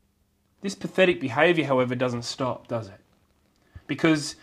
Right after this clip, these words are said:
as we read on, we see this game, this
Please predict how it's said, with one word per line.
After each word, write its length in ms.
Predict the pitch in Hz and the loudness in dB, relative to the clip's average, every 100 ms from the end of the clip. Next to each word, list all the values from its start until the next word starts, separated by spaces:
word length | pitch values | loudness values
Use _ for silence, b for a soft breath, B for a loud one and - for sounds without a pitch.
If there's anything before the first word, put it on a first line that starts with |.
| b b - | b b -4
as 140 | 160 | 0
we 100 | 180 | 2
read 300 | 151 160 143 | 4 4 6
on, 360 | 156 143 123 127 | 8 8 6 2
we 120 | 135 | 0
see 260 | 139 143 139 | 0 2 2
this 220 | 135 120 | 0 -4
game, 720 | 127 147 160 175 175 160 143 B - | -2 2 4 4 4 0 -4 B -6
this 240 | 135 - | -6 -6